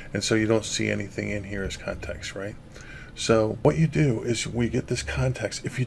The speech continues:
don't see this, okay, if you don't see the context here, you can go over to your, um,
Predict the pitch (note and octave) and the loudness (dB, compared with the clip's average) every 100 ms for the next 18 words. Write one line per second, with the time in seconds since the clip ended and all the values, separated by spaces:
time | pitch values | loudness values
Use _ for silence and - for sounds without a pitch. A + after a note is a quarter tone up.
0 | - C3 E3 D#3+ - G2+ F2+ - - - | 6 8 8 4 0 -2 -2 -4 -2 -2
1 | - - G#2+ G#2+ A2 A#2 B2+ C3 - C3+ | -4 -4 -4 -2 0 4 4 4 2 2
2 | A2+ - A#2 A2 A2 A2 - - G2+ F2+ | 2 -2 -2 -2 -2 -4 -2 -2 -2 -4
3 | - - - - G#2 - A2+ A2 A#2+ A#2 | -10 -12 -10 -4 -4 0 0 4 4 4
4 | A#2 A2 G#2 G#2 G2 - - - - - | 2 0 0 -2 -4 -12 -14 -16 -10 -4
5 | G2+ G2 F#2+ F#2 - - G2 F#2 F#2 E2+ | -4 -2 -4 -6 -12 -12 -10 -8 -10 -10
6 | - F#2+ F#2 | -8 -8 -8